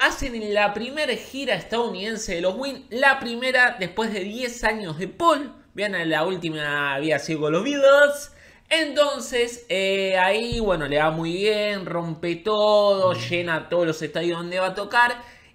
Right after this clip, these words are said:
Speaker 1: y decide que el año mil novecientos setenta y ocho tenía que ser de la misma forma. "Viejo, me fue bien,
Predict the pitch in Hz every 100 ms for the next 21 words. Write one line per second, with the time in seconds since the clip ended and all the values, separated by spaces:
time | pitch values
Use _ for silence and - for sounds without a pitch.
0 | _ - 302 262 - _ 190 196 - 240
1 | 202 170 185 220 - 185 - 208 277 240
2 | 226 196 196 190 220 294 220 - 98 -
3 | - - - - - - - - - 151
4 | 165 175 170 - 135 127 117 113 113 113
5 | 127 220 220 151 - - - 240 - 233
6 | 170 113 - - _ 170 208 277 285 277
7 | 214